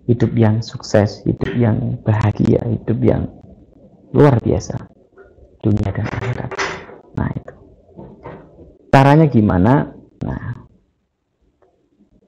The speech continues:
cara untuk minta pangestu kepada ibu kalau Anda pengen kaya, Anda pengen laris, Anda pengen sukses. Anda lakukan ini jika Anda siap,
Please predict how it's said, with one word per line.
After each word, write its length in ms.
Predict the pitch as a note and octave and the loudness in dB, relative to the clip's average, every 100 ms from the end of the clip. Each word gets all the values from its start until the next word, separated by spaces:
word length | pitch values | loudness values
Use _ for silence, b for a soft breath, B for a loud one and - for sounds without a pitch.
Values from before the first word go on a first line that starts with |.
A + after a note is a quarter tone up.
| _ _ _ _ _ | _ _ _ _ _
cara 480 | - B2 B2 D3 - | 4 6 6 4 4
untuk 400 | D3 C3+ D#3 D#3+ C#3 | 4 4 4 2 6
minta 320 | C#3 B2+ A#2 | 6 6 2
pangestu 640 | - A#2+ A#2+ B2+ B2 C3+ - | 2 2 4 4 2 0 0
kepada 320 | B2+ A#2 - B2 | 2 2 2 0
ibu 320 | B2 D#3+ - | 4 2 4
kalau 240 | A#2+ A#2+ | 4 6
Anda 240 | A#2+ A#2+ A2+ | 4 4 6
pengen 240 | A#2+ A#2+ | 6 6
kaya, 320 | G2 F2+ - - _ _ _ - | 4 2 -2 -12 _ _ _ -6
Anda 160 | G#2 G2 | -2 0
pengen 240 | G2+ G#2 | 2 4
laris, 380 | A2+ B2 A#2 - | 4 4 0 -2
Anda 160 | G#2 G2+ | 0 2
pengen 160 | G2 | 0
sukses. 380 | - - - - - _ _ _ _ _ _ _ - | 0 -2 -4 -6 -20 _ _ _ _ _ _ _ -4
Anda 160 | A2 A2+ | 2 4
lakukan 400 | G2+ - A2 A2+ | 4 2 2 4
ini 100 | C3+ | 4
jika 240 | A#2+ G#2 F2 | 2 0 0
Anda 400 | G#2+ A#2+ A#2 A#2+ | 0 0 0 -4
siap, 340 | - - - | 0 0 0